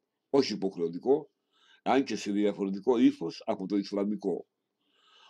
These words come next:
Ο ιερέας γονατίζει κατά την τέλεση της Θείας Μετάληψης. Όλοι γονατίζουμε ενώπιον του σώματος του Χριστού, κατά την προηγιασμένη Θεία Λειτουργία, τη Μεγάλη Σαρακοστή,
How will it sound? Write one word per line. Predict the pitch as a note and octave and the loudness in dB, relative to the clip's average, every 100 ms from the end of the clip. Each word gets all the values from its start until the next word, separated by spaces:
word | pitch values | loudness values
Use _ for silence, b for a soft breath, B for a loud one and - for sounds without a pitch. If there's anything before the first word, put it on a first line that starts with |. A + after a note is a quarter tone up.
| b | b
Ο | B2 | 8
ιερέας | C3 C3+ E3 F#3+ | 10 12 10 6
γονατίζει | C#3 B2 C3+ D3 G#3 D#3 | 6 8 8 6 4 4
κατά | B2+ A2 | 4 4
την | G#2 G2 | 2 2
τέλεση | A2 G#2+ G#2 F#2+ | 2 0 -2 -10
της | - - | -14 -6
Θείας | G#2+ G2 | -4 -2
Μετάληψης. | G2 F#2 F2+ D#2+ - G#2 - _ _ _ _ | -2 -2 -4 -4 -12 -18 -20 _ _ _ _
Όλοι | E3 A3 G#3+ | 10 10 10
γονατίζουμε | F3+ B2+ A2+ F#2 G2+ F#2 F#2+ D#2 | 8 6 6 0 -2 -2 -4 -2
ενώπιον | G2 A2 - F#2 | -2 -4 -4 -8
του | - | -6
σώματος | C3+ C3+ G2+ F#2 | -2 0 0 -4
του | - | -14
Χριστού, | - G2 F#2+ - A2+ - b b b b | -10 -10 -6 -2 -2 -2 b b b b
κατά | - G#2 G#2+ | -8 -4 -2
την | G2+ | -2
προηγιασμένη | G#2 A2+ A#2 A2 A2 G2 C#3+ C3 | -2 0 2 2 2 4 4 4
Θεία | G#2+ C3+ C3+ | 2 2 4
Λειτουργία, | A2+ G2 B2 A#2+ A2 D2+ | 2 -4 -8 -2 0 0
τη | - | -2
Μεγάλη | F#2+ G2 A2+ | -2 0 0
Σαρακοστή, | G2+ G#2+ G#2 F#2+ - A#2+ F#2+ | -2 -4 -2 -4 -6 -4 -4